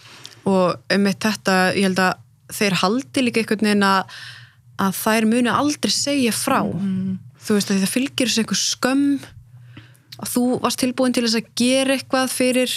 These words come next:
Speaker 1: eh, að skammta eða pening.
Speaker 2: Mhm. Nefnilega, sko,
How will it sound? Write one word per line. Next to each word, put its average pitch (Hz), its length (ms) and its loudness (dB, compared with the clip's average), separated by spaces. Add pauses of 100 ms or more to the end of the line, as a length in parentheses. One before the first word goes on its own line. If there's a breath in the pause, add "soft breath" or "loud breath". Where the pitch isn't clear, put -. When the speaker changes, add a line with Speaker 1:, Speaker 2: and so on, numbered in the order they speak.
Speaker 1:
eh, - 220 -12 (320)
að - 120 0
skammta 247 400 -2
eða 220 80 -2
pening. 254 460 0
Speaker 2:
Mhm. 208 160 -8 (1200 loud breath)
Nefnilega, 202 640 0
sko, 190 380 -2